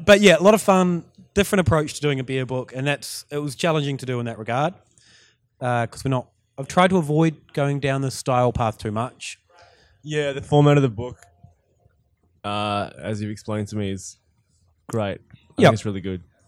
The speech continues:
Speaker 1: Uh, so we're still taking photos for it as well. So all the, most of the photos, if not all of them, will be done by me. So yeah, I think it's gonna be
Speaker 2: That's
Speaker 1: a fun
Speaker 2: exciting.
Speaker 1: one. Out in August, we should have a
Speaker 2: Nice.
Speaker 1: big party for that.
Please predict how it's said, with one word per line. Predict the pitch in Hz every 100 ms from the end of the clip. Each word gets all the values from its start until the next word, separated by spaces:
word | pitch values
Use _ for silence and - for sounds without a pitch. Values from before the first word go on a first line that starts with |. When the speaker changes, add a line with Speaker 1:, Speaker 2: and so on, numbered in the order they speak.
| - _
Speaker 1:
Uh, | 131 123 143
so | 151
we're |
still | 156 180
taking | 160 135
photos | 131 123 113 107 -
for | - 117
it |
as | 110
well. | 117 113
So | 107 120 127
all | 127
the, | 135 _ _
most | 131 147 147
of |
the |
photos, | 139 135 131 127 139
if | 127
not | 120
all | 117
of |
them, | 117
will | 113
be |
done | 113 110
by | 110
me. | 160 269 _ _ - - _ _ _ _
So | - 240
yeah, | 392 220 92 - _ - _ _ _ _ -
I |
think | 156 220 208
it's | 208
gonna | 196 190
be |
Speaker 2:
That's | 185 -
Speaker 1:
a |
fun | 185
Speaker 2:
exciting. | 180 175 117 90
Speaker 1:
one. | - - - _ _ 156
Out | 147
in |
August, | 143 131 120 92 -
we | 104 127
should | 113 139
have | 123
a |
Speaker 2:
Nice. | 123
Speaker 1:
big |
party | 117 117 117
for | 110
that. | 107 110